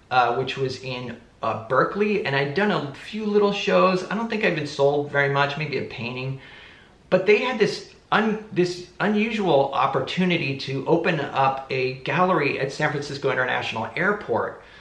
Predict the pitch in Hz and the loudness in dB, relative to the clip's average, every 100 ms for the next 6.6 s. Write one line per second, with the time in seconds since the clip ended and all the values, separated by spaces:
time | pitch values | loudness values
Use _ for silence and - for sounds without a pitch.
0 | - _ 160 180 220 233 262 - 226 180 | -20 _ 2 4 4 4 2 0 2 4
1 | 156 147 147 151 147 - 127 123 135 - | 4 4 4 4 2 -4 0 0 0 -2
2 | 139 135 123 120 113 107 120 127 - 131 | -2 -2 -2 0 0 -2 -6 -4 0 2
3 | 131 131 123 123 123 123 123 120 135 135 | 4 2 0 0 0 -2 -4 -4 -2 0
4 | 185 175 208 226 277 285 202 175 175 170 | 0 0 2 2 2 -2 -2 2 2 2
5 | 160 143 139 139 - - - 180 147 143 | 2 4 4 4 0 -4 0 2 2 0
6 | 135 117 - 135 131 - | -2 -4 0 2 2 0